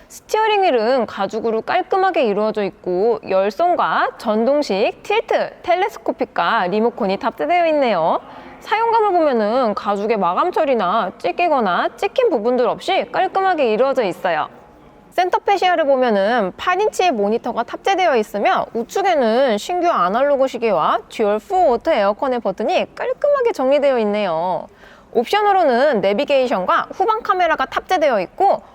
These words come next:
후방 카메라는 어라운드 뷰를 제공하네요. 열선과 통풍 시트가 적용되어 여름, 겨울 모두 쾌적한 드라이빙을 즐길 수 있겠어요.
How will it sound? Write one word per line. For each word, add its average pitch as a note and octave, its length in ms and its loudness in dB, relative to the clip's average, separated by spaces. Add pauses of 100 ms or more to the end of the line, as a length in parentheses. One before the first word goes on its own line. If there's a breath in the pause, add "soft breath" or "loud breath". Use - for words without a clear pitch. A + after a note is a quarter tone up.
후방 G#4+ 280 -2
카메라는 C4+ 600 2 (100)
어라운드 A#3 500 2
뷰를 G3+ 240 0
제공하네요. A#3 760 2 (560 loud breath)
열선과 A#3+ 920 2
통풍 G4 300 0
시트가 F4+ 360 0
적용되어 A#3 680 0 (100)
여름, E4 360 2 (140)
겨울 A#3 320 0
모두 F3+ 480 0
쾌적한 A4 540 0
드라이빙을 A3 580 2
즐길 G#3+ 240 0
수 A3+ 160 -2
있겠어요. A#3 960 2